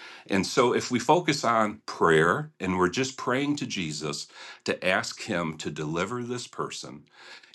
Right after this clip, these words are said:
and then you also have an example of, uh,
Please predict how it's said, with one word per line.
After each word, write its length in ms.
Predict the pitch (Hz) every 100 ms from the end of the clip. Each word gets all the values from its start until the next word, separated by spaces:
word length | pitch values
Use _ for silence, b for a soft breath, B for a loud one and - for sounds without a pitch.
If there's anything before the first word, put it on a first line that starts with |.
| -
and 240 | 101 101
then 280 | 110 113 117
you 180 | 117 123
also 340 | 147 170 170
have 680 | 120 107 101 104 113 123 - - - - - -
an 120 | 92
example 600 | 90 107 98 101 104 98
of, 640 | - 85 85 78 76 - -
uh, 260 | 80 67